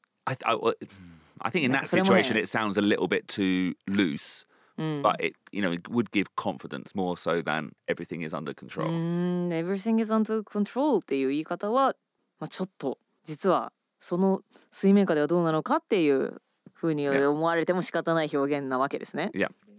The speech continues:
Speaker 1: You know, and obviously, things is almost like a X Y Z.
Speaker 2: Yeah.
Speaker 1: You know, so if it's a, a marketing plan, you could say, "I am on top of the marketing plan."
Speaker 2: I'm on the top
Speaker 1: I,
Speaker 2: of
Speaker 1: I am on top.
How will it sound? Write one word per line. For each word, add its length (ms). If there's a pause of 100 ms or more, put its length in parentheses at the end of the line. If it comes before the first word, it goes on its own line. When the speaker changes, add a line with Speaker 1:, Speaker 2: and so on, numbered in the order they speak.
(100)
Speaker 1:
You 120
know, 80 (260)
and 140 (120)
obviously, 520 (100)
things 720 (320)
is 100
almost 300
like 220
a 180 (440)
X 300
Y 180
Z. 300 (340)
Speaker 2:
Yeah. 120 (220)
Speaker 1:
You 120
know, 120
so 140
if 160
it's 180
a, 240 (140)
a 80
marketing 540
plan, 380 (100)
you 120
could 140
say, 260
"I 160
am 120
on 100
top 280 (160)
of 120
the 80
marketing 480
plan." 260 (520)
Speaker 2:
I'm 340 (140)
on 220
the 80
top 420 (120)
Speaker 1:
I, 180
Speaker 2:
of 160
Speaker 1:
I 260
am 320
on 200
top. 320